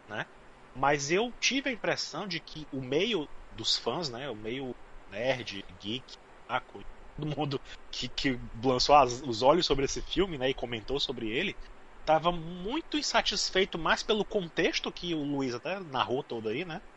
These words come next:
Do que de fato só pelo filme em si, né? Teve uma, uma coisa toda, uma comoção toda em torno disso, um escândalo, né? Uma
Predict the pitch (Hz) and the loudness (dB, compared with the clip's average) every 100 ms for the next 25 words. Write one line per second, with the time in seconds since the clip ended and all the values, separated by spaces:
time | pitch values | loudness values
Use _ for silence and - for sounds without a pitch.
0 | - - - 165 - 214 185 202 - - | -20 -20 -8 -8 -4 -4 -2 -4 -4 2
1 | 165 175 - 208 - 175 190 208 - 185 | 2 2 -2 -2 2 2 2 -2 -2 0
2 | 180 113 - - 131 - - 101 - - | 0 -2 -12 -14 -12 -8 -6 -6 -8 -10
3 | 110 151 - - - - - - - - | -6 -6 -6 -12 -10 -10 -14 -16 -10 -2
4 | 143 143 151 151 156 139 139 - - - | 0 0 -6 -4 -4 -6 -8 -10 -10 -18
5 | - - 156 143 139 - 165 160 135 127 | -20 0 6 6 4 0 2 2 0 0
6 | 151 143 - 131 - 180 196 156 143 107 | 0 0 0 -4 -6 -8 -4 -6 -6 -6
7 | 139 - - - 147 143 113 107 113 | -6 -4 -4 -2 -4 -2 -2 -2 -4